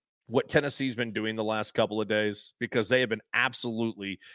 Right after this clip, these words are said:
setting the media world on fire. And what I mean by that is usually early in camp, it's just a whole lot of smiles.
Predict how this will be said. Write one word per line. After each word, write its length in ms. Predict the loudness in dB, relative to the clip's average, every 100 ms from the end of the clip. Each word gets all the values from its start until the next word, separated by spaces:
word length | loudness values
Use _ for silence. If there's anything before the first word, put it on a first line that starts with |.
| -16
setting 460 | -4 2 4 4 0
the 80 | -2
media 360 | 0 2 2
world 300 | 2 4 4
on 160 | 2 0 2
fire. 300 | 2 2 -2
And 100 | -2
what 120 | 0
I 40 |
mean 220 | 0 0 4
by 160 | 4
that 260 | 6 4 4
is 180 | -2 -8 _ _ _ _ _ _ _ _ _ -8 4
usually 480 | 8 10 8 2 2
early 360 | 2 4 2 0
in 120 | -2
camp, 360 | 2 2 2 -2 _ -8 -4
it's 140 | 2
just 180 | 4 4
a 60 |
whole 180 | 4 4
lot 160 | 4 4
of 80 | 2
smiles. 800 | -4 0 2 4 2 -2 -10